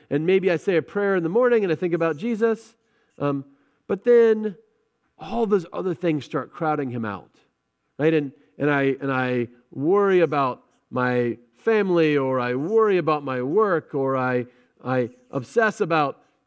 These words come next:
my video game, or I obsess about that significant other that I like or don't like. Um, and yeah, I thought about Jesus, but he's kinda overwhelmed, um, in the sea of thoughts that are inward focused.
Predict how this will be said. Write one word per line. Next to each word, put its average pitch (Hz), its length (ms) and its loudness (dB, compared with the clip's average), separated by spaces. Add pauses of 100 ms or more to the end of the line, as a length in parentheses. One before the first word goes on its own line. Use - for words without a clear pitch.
(200)
my 139 300 0
video 196 460 2
game, 151 400 0
or 139 240 0
I 131 140 0
obsess 131 460 -4
about 156 360 -2
that 139 220 -4
significant 175 540 -2
other 180 220 0
that 160 120 2
I 151 80 0
like 156 260 0
or 139 60 -4
don't 165 240 0
like. 139 300 -2 (360)
Um, 139 240 -2 (180)
and 175 200 0 (120)
yeah, 240 180 -4
I 247 120 2
thought 214 240 -12
about 156 240 -6
Jesus, 139 340 -4
but 175 180 -2
he's 170 180 -2 (120)
kinda 196 220 -6
overwhelmed, 131 960 -4 (320)
um, 127 260 -2 (100)
in 139 220 -2
the 123 120 -6
sea 180 520 0
of 131 160 -10
thoughts - 640 -6 (220)
that 131 160 -2
are 127 180 -2
inward 135 380 -4
focused. - 600 -14